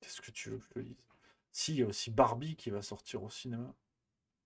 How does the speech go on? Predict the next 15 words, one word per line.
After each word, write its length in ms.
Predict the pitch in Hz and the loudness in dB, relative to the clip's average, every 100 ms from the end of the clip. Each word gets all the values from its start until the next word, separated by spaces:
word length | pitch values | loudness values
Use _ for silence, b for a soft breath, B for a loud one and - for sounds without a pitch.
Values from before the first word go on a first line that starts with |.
| _ _ _ _ _ _ _ _ _ _ _ _ _ _ _ | _ _ _ _ _ _ _ _ _ _ _ _ _ _ _
Ça, 460 | - 151 139 123 | 6 6 8 6
ça, 180 | 117 170 | 6 6
je 100 | 156 | 6
comprends. 360 | - 123 127 123 b b _ | 4 0 0 -4 b b _
Alors 180 | 113 110 | 0 2
ça 140 | 156 | 4
aussi, 260 | 147 - 170 - | 4 4 -2 2
tant 140 | 117 | 2
qu'on 180 | 127 131 | 6 8
est 40 | |
un 80 | 135 | 8
peu 140 | 127 135 | 8 8
dans 100 | 113 | 8
le 60 | |
cinoche, 640 | 104 - 127 147 156 - | 4 2 4 4 2 -4